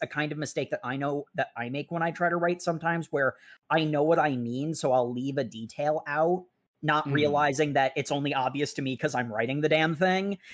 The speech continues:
Speaker 1: you know?
Speaker 2: <laughs> Yeah, a classic.
Speaker 1: I feel like that might be potentially a part of it, but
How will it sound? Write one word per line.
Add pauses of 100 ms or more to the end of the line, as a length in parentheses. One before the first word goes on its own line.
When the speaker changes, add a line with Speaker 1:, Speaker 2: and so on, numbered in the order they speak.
(120)
Speaker 1:
you
know?
Speaker 2:
<laughs> (640)
Yeah, (520)
a
classic. (420)
Speaker 1:
I
feel
like
that
might
be (200)
potentially
a
part
of
it,
but